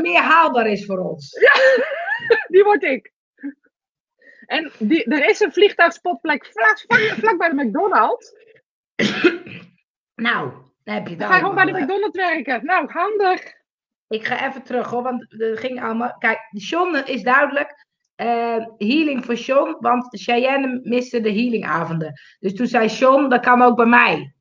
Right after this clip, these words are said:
Speaker 1: Nou, John, zet maar een nieuwe business op.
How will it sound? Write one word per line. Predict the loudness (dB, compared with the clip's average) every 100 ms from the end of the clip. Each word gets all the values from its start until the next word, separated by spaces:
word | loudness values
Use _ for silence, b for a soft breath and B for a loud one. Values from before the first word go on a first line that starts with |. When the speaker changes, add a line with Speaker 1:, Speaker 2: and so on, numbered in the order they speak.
| _
Speaker 1:
Nou, | -8 -2 0
John, | 0 2 2 0 -10 _ _
zet | -6 -4 -2
maar | -4
een | -4
nieuwe | -4 -4
business | -4 -4 -4 -4
op. | -6